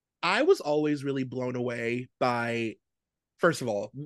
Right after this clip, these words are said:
I, we are going to do a Kate Moss episode. I know that we've said it a thousand times. It's gonna happen. Um,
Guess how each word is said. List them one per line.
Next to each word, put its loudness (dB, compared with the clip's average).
I, 0
we 2
are 6
going 0
to -10
do -2
a 0
Kate -4
Moss -10
episode. -10
I 4
know 6
that 6
we've 6
said 2
it 4
a 0
thousand -2
times. -4
It's -14
gonna -6
happen. -12
Um, 4